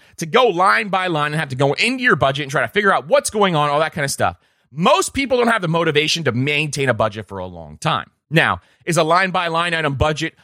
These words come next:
more efficient? Absolutely. The reason why is you can see exactly where every dollar goes, and we'll talk about it in a second. But this is a way for people, the majority of people who know that they've tried to budget a bunch of times and they just can't do it. They just can't keep the willpower going.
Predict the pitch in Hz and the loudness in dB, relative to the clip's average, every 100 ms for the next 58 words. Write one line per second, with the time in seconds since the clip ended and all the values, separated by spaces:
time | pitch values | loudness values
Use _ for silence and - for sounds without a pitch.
0 | _ 143 151 135 175 190 254 - 214 240 | _ 2 4 4 2 2 0 -2 -2 0
1 | - 190 - - 117 208 196 160 156 311 | 2 0 0 -4 2 2 2 0 2 4
2 | 277 202 175 220 185 185 175 143 120 220 | 2 -2 -6 -6 -6 -4 -2 0 2 0
3 | 220 202 196 170 165 180 131 123 143 247 | -2 -2 0 0 -2 0 2 2 2 0
4 | 156 160 - 285 214 175 147 143 - 214 | 0 -4 0 0 2 -4 -4 -4 -2 -4
5 | - - _ _ - 165 277 359 359 302 | -6 -20 _ _ 0 2 4 2 2 2
6 | 160 139 151 151 127 113 127 - _ - | 4 2 0 -4 -6 -4 -6 -8 _ 0
7 | 196 214 151 294 339 196 165 170 202 294 | 4 4 4 2 2 0 -4 -4 -2 -2
8 | 294 311 330 330 262 220 202 214 226 180 | -2 2 2 2 0 -2 0 2 2 2
9 | 190 165 156 156 185 180 165 170 170 156 | 0 -2 -4 -2 -2 -4 -2 -2 -2 0
10 | 147 127 135 220 - - 180 175 113 127 | 0 2 2 2 -2 -8 -6 -6 -6 -4
11 | 139 160 143 135 233 - 208 180 190 156 | -4 -2 -2 0 -2 -2 -4 -4 -4 -2
12 | 143 170 180 175 131 147 202 | 0 0 0 -2 0 -2 -2